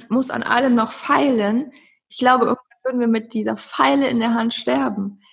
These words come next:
Speaker 1: Weil
Speaker 2: Mhm.
Speaker 1: es gibt immer, ne, bis wir sterben, bis wir im Grab liegen, gibt's immer noch Dinge, an denen wir feilen können. Und das können wir ja auch. Und ich, und ich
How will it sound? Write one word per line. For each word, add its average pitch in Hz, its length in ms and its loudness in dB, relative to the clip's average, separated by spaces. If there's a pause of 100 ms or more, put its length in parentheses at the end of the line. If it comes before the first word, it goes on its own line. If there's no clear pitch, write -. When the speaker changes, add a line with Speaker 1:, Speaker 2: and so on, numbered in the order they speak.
(180)
Speaker 1:
Weil 233 320 2
Speaker 2:
Mhm. 233 40 -8
Speaker 1:
es - 180 -18
gibt - 260 -12
immer, 285 480 4
ne, 254 180 4
bis 339 280 0
wir 311 100 2
sterben, 269 500 2
bis 311 200 0
wir 269 220 2 (220)
im 240 120 2
Grab 220 380 2
liegen, 208 400 -2 (160)
gibt's 202 180 -10
immer 220 140 4
noch 202 180 0
Dinge, 208 200 0
an 196 80 -4
denen 208 140 -4
wir 202 100 -12
feilen 233 400 2
können. 202 280 -4
Und - 100 -12 (240)
das - 160 -6
können 311 240 0
wir 269 80 4
ja 220 200 2
auch. 214 80 -4
Und 226 100 -2
ich, 220 100 -6 (240)
und 226 80 0
ich - 140 -12